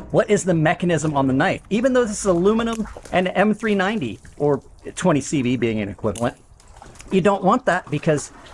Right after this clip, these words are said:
it's all enclosed. You're gonna get water inside it. It's gonna be a problem. It could rust. There's little springs and things like that. You don't want a complex mechanism getting wet at the beach, especially something like this. You're gonna get sand in it.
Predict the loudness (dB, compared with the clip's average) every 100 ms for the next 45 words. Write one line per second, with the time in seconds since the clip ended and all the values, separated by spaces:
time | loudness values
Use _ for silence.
0 | -8 -4 0 2 2 2 2 2 0 0
1 | 2 2 2 2 2 0 -2 0 0 0
2 | 0 -4 -8 -8 -2 0 2 0 0 0
3 | 2 0 -2 -4 -6 -6 -4 -2 -2 2
4 | 2 2 -2 -6 -4 -4 -4 -2 0 0
5 | -2 -2 -4 -2 -4 -2 -4 -4 0 0
6 | 0 -2 -6 -4 -2 -2 -2 -4 -2 -2
7 | 0 2 2 2 -2 -4 -20 -10 -2 2
8 | 2 2 2 0 -2 -14 -20 -12 -6 -6
9 | -4 -2 -2 -2 -2 -2 -2 -2 -2 -2
10 | 0 -2 0 0 0 -2 -2 0 2 0
11 | -2